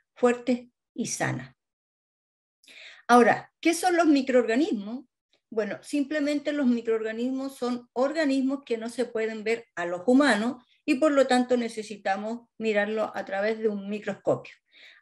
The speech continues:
Hay millones de microorganismos con diversas aplicaciones y hay millones más que aún no se han descubierto.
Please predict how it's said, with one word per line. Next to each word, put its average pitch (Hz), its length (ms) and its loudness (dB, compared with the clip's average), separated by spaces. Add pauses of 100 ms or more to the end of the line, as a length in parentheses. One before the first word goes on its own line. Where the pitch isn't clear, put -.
(120)
Hay 214 280 2
millones 240 720 4
de 277 80 6
microorganismos 220 1040 2
con 240 240 4
diversas 233 640 -4
aplicaciones 226 880 -4 (280)
y 240 140 4
hay 233 380 6
millones 226 680 2
más 277 420 2
que 233 140 2
aún 233 260 4
no 254 140 0
se 254 140 -6
han 247 180 0
descubierto. 254 640 -2